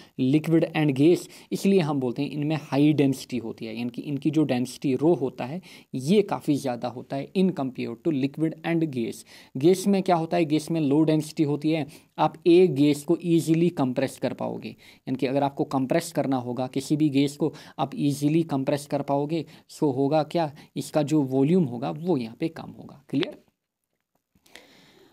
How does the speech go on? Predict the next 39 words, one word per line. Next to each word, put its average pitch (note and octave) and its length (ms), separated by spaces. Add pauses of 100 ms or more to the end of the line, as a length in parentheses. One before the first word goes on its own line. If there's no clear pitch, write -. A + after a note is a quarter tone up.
(140)
नेक्स्ट, D3 460 (460)
space G#3 640
between D3 480 (160)
particles D#3 720
या D#3 80
molecules D3 600 (140)
is F3 140
minimum। A#2+ 360 (280)
जो D#3+ 120
स्पेस F#3 500
है D3 80
पार्टिकल्स D3+ 600
के D#3+ 80
बीच D#3 300
या C#3 60
फिर C#3+ 140
मॉलिक्यूल्स D3 560
के D3+ 60
बीच, D#3+ 280 (140)
it D3+ 120
is C3+ 120
minimum। C3 440
कहाँ C#3 260
पे? A#3+ 140 (220)
सॉलिड्स C#3+ 500
में, A#2 100
क्योंकि C#3 240
यहाँ D3 160
पे D3+ 100
जो D#3 120
पैकिंग C#3+ 440
होगी C#3 220
ये E3 200
क्लोज D3 680
होगी, A2 280 (120)
इनमें C#3+ 220
जो D3+ 120
पैकिंग D3 400
होगी C#3+ 260